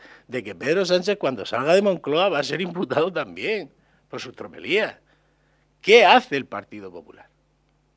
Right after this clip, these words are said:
¿Por qué no presentan una moción de censura ya?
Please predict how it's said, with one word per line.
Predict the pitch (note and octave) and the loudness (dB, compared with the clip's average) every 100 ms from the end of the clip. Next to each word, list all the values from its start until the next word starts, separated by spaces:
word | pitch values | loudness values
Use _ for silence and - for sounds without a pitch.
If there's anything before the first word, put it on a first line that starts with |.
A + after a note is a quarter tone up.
| _ _ _ _ | _ _ _ _
¿Por | - A#2+ | -10 -6
qué | - | -2
no | G3+ A3 | 0 0
presentan | F#3+ F3+ A3+ G3 | -2 -2 -2 -4
una | D#3 D3+ | -4 -6
moción | C3 - D3 | -8 -8 -10
de | C3+ | -8
censura | A2 - F3 C3+ F2 E2+ | -10 -10 -8 -8 -10 -12
ya? | B2 G#3+ - | -6 -6 -6